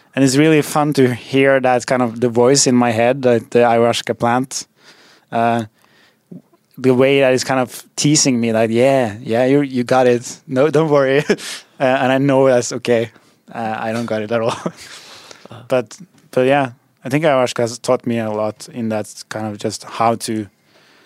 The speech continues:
Speaker 1: how to surrender. But in the end, you know, surrendering is nothing. And that's when it works, when it, when you
Speaker 2: Mm-hmm.
Speaker 1: actually don't do anything, you know, so that's the paradox.
Speaker 2: I was in
Speaker 1: Yes.
Speaker 2: Brazil, I was sick.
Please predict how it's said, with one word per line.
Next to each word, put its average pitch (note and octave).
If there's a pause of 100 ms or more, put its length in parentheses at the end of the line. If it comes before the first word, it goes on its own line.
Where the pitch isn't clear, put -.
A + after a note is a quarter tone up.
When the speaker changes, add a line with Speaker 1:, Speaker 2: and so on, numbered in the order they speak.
(200)
Speaker 1:
how A#2+
to C3
surrender. C3
But B2 (760)
in B2+
the B2
end, B2+ (260)
you C3+
know, B2
surrendering A#2+
is A2
nothing. A#2 (1300)
And B2+
that's B2
when B2+
it -
works, B2+
when A#2
it, B2 (120)
when B2
you A#2+
Speaker 2:
Mm-hmm. B2
Speaker 1:
actually A#2+
don't C3+
do A#2
anything, G2+
you G#2
know, A2+
so G#2+ (600)
that's A#2
the G#2+
paradox. G#2+
Speaker 2:
I G#2+
was A#2
in A#2
Speaker 1:
Yes. G2+
Speaker 2:
Brazil, G#2
I F#2+
was F#2
sick. -